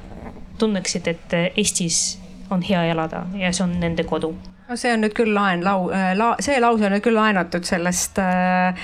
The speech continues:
Speaker 2: kokkuleppest aastani kaks tuhat kolmkümmend, milline võiks üks, äh, äh, tugevate ristsidemetega ühiskond olla. Mina nüüd tänan väga kõiki teid ja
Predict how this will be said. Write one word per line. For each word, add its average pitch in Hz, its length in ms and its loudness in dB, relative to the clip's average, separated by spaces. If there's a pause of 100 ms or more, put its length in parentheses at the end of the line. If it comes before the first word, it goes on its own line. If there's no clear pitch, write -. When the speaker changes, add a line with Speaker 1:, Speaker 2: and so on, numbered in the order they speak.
(260)
Speaker 2:
kokkuleppest 180 760 0
aastani 190 360 0
kaks 196 160 -2
tuhat 202 120 0
kolmkümmend, 208 560 2
milline 190 240 2
võiks 214 320 2
üks, - 220 -2
äh, 165 500 2 (320)
äh, 165 500 0
tugevate 165 840 0
ristsidemetega 175 760 -2
ühiskond 180 340 -2
olla. 170 240 2 (420)
Mina 302 260 2
nüüd 202 220 -2
tänan 294 520 4
väga 302 320 4 (160)
kõiki 254 640 2
teid 302 400 2
ja 202 160 4